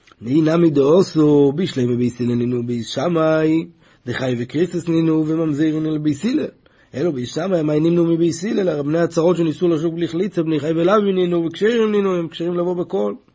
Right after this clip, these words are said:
אומרת הגמרא, <coughs> כדאמר רב נחמן בר יצחוק,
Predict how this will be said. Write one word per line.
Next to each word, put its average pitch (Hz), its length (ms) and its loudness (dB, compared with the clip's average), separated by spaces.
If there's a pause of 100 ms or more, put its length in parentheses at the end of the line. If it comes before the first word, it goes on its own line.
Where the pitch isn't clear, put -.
(960)
אומרת 117 280 -10
הגמרא, 127 600 2 (1120)
<coughs> - 2000 -6
כדאמר 120 320 -6
רב 117 100 -4
נחמן 120 260 -4
בר 123 120 -2
יצחוק, 165 520 -2